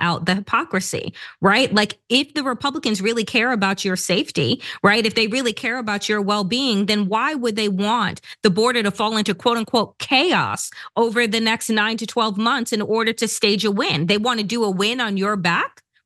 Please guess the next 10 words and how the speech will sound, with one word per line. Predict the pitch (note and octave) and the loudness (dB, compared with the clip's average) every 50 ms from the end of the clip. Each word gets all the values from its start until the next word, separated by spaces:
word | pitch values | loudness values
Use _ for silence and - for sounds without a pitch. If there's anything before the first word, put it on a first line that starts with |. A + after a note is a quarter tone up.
| - | 2
Right? | A#3 B3+ D#4+ D4+ A3+ | 4 4 4 2 2
They're | C4 B3 A#3+ | 0 0 0
telling | - - D#4+ F#4 A4 G4+ | 0 0 0 0 2 0
you | D#4+ C4 A#3 | 0 0 0
that | G3+ G#3+ G#3 G#3 - | 0 0 -2 0 -2
this | A3+ A3+ A3+ - - | -2 -2 -2 -6 -6
place | - - B3+ A#3+ B3+ B3+ - | -2 0 0 0 0 2 0
is | G#3 F3+ - | 2 2 2
so | - - - A#3+ C4+ E4 G4 | 2 2 2 2 2 0 0
dangerous. | E4 D#4+ F4 F4+ F#4 F4 - F3 F3+ - | 0 -2 -2 -2 -4 -4 -4 -4 -4 -4